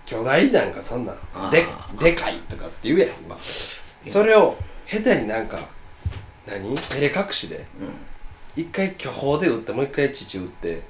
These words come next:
Speaker 2: うん。
Speaker 1: 巨乳で変えるあたりのその、くどさ。
Speaker 2: 姑息やな。
Speaker 1: 姑息。
Speaker 2: うわ、な-、なんか、やり？漫画描き？じ-、自称、自-、自伝的な。
Speaker 1: これはも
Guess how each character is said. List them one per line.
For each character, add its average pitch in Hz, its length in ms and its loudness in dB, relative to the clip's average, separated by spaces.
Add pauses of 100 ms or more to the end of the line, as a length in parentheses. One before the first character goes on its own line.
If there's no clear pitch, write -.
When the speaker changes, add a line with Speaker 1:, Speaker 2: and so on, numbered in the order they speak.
(100)
Speaker 2:
う - 40 -12
ん。 - 80 -12
Speaker 1:
巨 110 180 -6
乳 113 240 -2
で 123 100 -2
変 175 220 0
え 165 60 8
る 151 180 0 (240)
あ 143 140 0
た 117 120 -2
り 92 80 -8
の 85 80 -12
そ 101 140 -6
の、 98 180 -4 (160)
く - 120 -4
ど 143 100 2
さ。 - 140 -6 (180)
Speaker 2:
姑 110 220 -6
息 104 100 0
や 101 80 4
な。 90 100 -4 (120)
Speaker 1:
姑 - 80 -14
息。 95 300 -10 (280)
Speaker 2:
う 180 80 10
わ、 - 60 12 (440)
な-、 110 120 -8 (200)
な 123 100 -4
ん 131 40 -6
か、 101 240 -6
や 196 180 4
り？ 277 220 4
漫 151 220 2
画 254 120 6
描 117 120 -6
き？ 170 280 -4 (120)
じ-、 - 160 -14
自 110 120 -2
称、 113 160 2
自-、 107 380 -4
自 117 140 -4
伝 113 180 4
的 107 140 -6
な。 107 140 -6
Speaker 1:
こ - 180 0
れ 139 80 10
は 131 120 10
も 92 320 -2